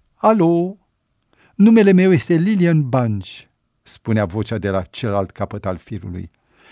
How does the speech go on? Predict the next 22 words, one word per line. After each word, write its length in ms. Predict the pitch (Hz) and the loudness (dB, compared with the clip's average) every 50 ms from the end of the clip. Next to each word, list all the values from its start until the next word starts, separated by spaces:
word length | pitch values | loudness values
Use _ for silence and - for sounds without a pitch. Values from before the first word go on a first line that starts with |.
| - _ _ | -20 _ _
"Eu 340 | - 208 202 220 254 277 254 | -2 0 2 2 2 2 0
sunt 280 | 180 - - 185 165 - | -2 0 0 0 0 0
cea 180 | - 180 170 | 0 -4 -4
care 220 | - - 160 147 147 | -4 -4 -4 -4 -4
a 60 | 143 | -4
trimis 400 | - 143 139 131 143 - - - | -6 -6 -4 -4 -4 -4 -4 -4
pachetele 680 | - 127 113 - - 131 - 127 117 117 117 107 - _ _ | -2 -4 -2 -2 -6 -8 -6 -6 -6 -6 -6 -6 -8 _ _
cu 140 | - 147 127 | -6 -4 -2
mâncare 420 | 120 120 110 - - 120 117 117 | -2 -2 -4 -4 -4 -4 -2 -2
familiei 480 | 110 - 123 113 101 117 113 110 110 98 | -2 0 0 0 0 0 -2 -2 -2 -4
tale 320 | - - 110 104 98 101 | -4 -4 -4 -4 -4 -4
după 260 | 90 98 90 - 98 | -8 -10 -10 -8 -8
război." 600 | 92 92 87 - - - - 95 92 92 92 - _ _ _ _ _ _ _ _ _ - | -8 -8 -10 -12 -14 -16 -16 -16 -14 -14 -16 -18 _ _ _ _ _ _ _ _ _ -4
"Oh", 560 | 175 170 185 170 123 - - - - - - - | -2 0 0 0 -2 -4 -10 -16 -18 -20 -18 -12
exclamă 540 | - 123 - - - - 135 127 123 113 | -12 -12 -10 -12 -12 -10 -8 -8 -8 -8
Suzy, 380 | - - - 131 110 - 127 104 - - _ _ - - - _ _ _ | -10 -10 -10 -10 -8 -8 -8 -10 -12 -14 _ _ -20 -20 -20 _ _ _
"cum 240 | - - 254 240 220 | -2 0 2 4 4
de-ați 340 | 185 180 160 143 - - _ | 4 4 2 2 0 -4 _
putut 360 | - 160 127 - 151 127 110 | -8 -8 -6 -6 -6 -6 -2
da 140 | 139 135 127 | -2 -2 -2
peste 380 | - - 131 - - - 135 | 0 -2 -4 -4 -2 -2 -2
mine? 420 | 113 120 127 117 113 113 107 107 | 0 0 0 0 -2 -4 -6 -8